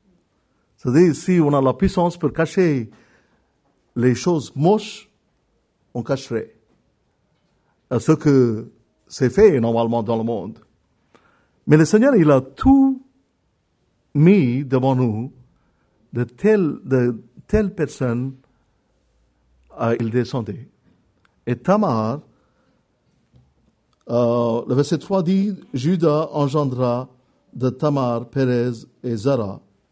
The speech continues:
Donc, euh, ils sont des ancêtres de Jésus.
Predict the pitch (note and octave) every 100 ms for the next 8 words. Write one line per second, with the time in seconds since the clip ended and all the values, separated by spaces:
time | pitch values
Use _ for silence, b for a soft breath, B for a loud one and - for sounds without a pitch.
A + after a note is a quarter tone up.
0 | b b b b b D3 E3 - D#3+ D3
1 | C#3 C3+ - _ _ _ _ _ D#3+ F#3
2 | G#3 F3+ D3 E3+ A3 A3 G#3+ G3+ E3 C3
3 | A#2 A#2+ G#2+ G2+